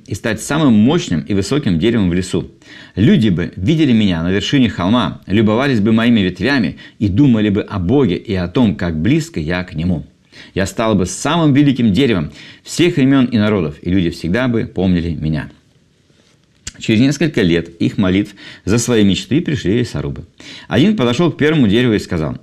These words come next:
«Это прочное дерево. Наверное, я смогу продать его плотнику». И начал его рубить. Дерево было счастливо, потому что плотник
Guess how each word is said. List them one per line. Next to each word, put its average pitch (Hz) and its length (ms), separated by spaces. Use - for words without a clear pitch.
«Это 95 300
прочное 104 440
дерево. 95 400
Наверное, 107 440
я 107 160
смогу 107 320
продать 101 440
его 92 140
плотнику». 78 520
И 131 80
начал 127 260
его 85 220
рубить. 71 320
Дерево 139 360
было 139 260
счастливо, 104 480
потому 107 300
что 104 140
плотник 107 460